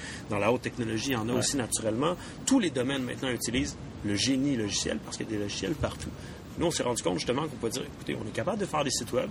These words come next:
Speaker 1: ça c'est certain, mais on est aussi capable d'aller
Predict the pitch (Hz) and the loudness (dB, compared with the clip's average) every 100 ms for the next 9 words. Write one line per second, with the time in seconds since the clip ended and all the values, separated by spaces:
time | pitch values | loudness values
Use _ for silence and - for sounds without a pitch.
0 | - - - 123 - - 123 - - - | -4 -4 -2 0 0 -2 -4 -6 -8 -12
1 | - 110 123 135 - - 160 147 180 156 | -4 0 2 2 2 4 4 4 2 2
2 | 117 131 | 2 2